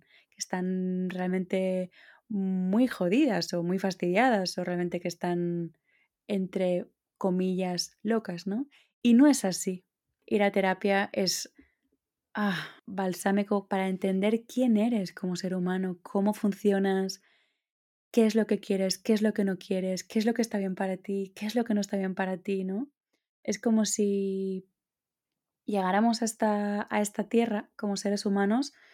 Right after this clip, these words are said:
sin un manual de instrucciones, ¿no? Yo, yo siempre digo que cuando te compras un mini primer viene con unas instrucciones súper detalladas, súper claritas,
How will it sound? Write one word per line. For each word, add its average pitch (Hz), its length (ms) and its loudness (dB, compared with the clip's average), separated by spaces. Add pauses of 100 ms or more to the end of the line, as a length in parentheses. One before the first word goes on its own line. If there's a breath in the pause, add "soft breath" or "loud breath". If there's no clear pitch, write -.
(180 loud breath)
sin 208 220 0
un 208 80 4
manual 208 340 2
de 190 80 -4
instrucciones, 185 960 -8 (160)
¿no? 240 140 -6
Yo, 214 300 -4
yo 196 180 -8
siempre 196 260 0
digo 196 260 0
que 185 320 -4 (480 soft breath)
cuando 208 220 0
te 196 80 -2
compras 220 320 0
un 226 80 4
mini 202 200 2
primer 233 380 4
viene 220 380 0
con 202 220 -2
unas 208 260 0
instrucciones 208 560 -2
súper 240 320 -2
detalladas, 196 520 0
súper 220 340 0
claritas, 190 720 -4